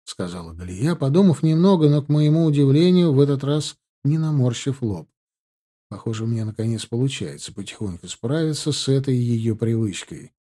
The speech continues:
Раз она ходила в посольство Г Д Р с Ахмадом, значит, есть что-то приличное.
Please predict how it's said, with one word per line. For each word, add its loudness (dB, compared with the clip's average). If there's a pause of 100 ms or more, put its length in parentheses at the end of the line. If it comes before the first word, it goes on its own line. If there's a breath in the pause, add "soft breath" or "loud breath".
(640)
Раз -2
она 0
ходила -2
в -20
посольство -2
Г 0
Д 2
Р -2
с -6
Ахмадом, -2
значит, -4
есть -2
что-то -6
приличное. -4